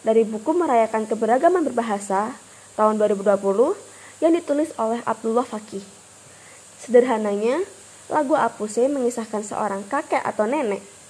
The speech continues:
yang mempunyai seorang cucu. Pada suatu waktu, cucunya ingin merantau mencari kehidupan yang lebih baik ke negeri seberang. Negeri seberang yang dimaksud adalah Teluk Doreri, sebuah wilayah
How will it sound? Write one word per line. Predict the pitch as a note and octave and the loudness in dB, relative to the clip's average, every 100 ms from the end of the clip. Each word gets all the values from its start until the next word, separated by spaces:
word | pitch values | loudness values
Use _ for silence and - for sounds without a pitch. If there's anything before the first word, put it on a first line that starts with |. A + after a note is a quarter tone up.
| - - - - | -20 -20 -20 0
yang | B3 C#4 | 2 4
mempunyai | C#4+ B3+ A#3+ A#3 D4 | 2 2 2 2 0
seorang | - A3 B3+ C#4+ | -2 0 0 -2
cucu. | A3 - F#3 - - - - _ - - - - - - - - - - - - - | -8 -12 -14 -18 -20 -20 -20 _ -20 -20 -20 -20 -20 -20 -20 -20 -20 -20 -20 -8 0
Pada | B3 E4 | 4 4
suatu | F#4 E4+ F4 | 4 0 2
waktu, | F#4 G4 - A3 C4+ - - - - - | 0 0 -4 -4 -6 -16 -20 -20 -12 -10
cucunya | A#3+ A#3+ A3+ B3+ D4+ | -4 -2 2 2 2
ingin | D#4+ F#4 G4 | 2 4 4
merantau | C#4+ A3 G3+ G3+ G3+ D4+ - - A#3+ | 2 -2 -2 0 -2 -4 -12 -8 -2
mencari | A#3+ A#3+ A#3+ D4+ | 0 0 -2 -2
kehidupan | D4 B3+ A#3 D4+ | -2 -2 0 0
yang | E4 | 2
lebih | C4 A#3 | 2 0
baik | G#3+ A#3 C#4 - | 4 2 2 -4
ke | A3+ | -2
negeri | A3+ A3 D#4 | -2 -2 -2
seberang. | B3 A3+ F#3+ A3 G#3+ - - - - E4 C#4+ B3+ - | -2 -2 -2 -6 -14 -20 -20 -20 -20 -20 -20 -14 -2
Negeri | A#3+ A3+ | 0 0
seberang | B3 A#3 A#3 A3+ | 0 2 2 2
yang | A3 | 2
dimaksud | A3 G#3 D#4+ - | 0 -2 -4 -4
adalah | A3+ G#3+ G#3 G#3+ | 0 2 2 0
Teluk | G#3+ A3 D4 - | 0 -2 -2 0
Doreri, | G#3+ F#3+ F#3+ F3+ - - - - - - - - | 0 2 0 -4 -10 -20 -20 -20 -20 -20 -20 -6
sebuah | - A3+ A#3+ A#3+ | -4 2 4 4
wilayah | A3 G#3+ G3 G#3 | 2 2 2 2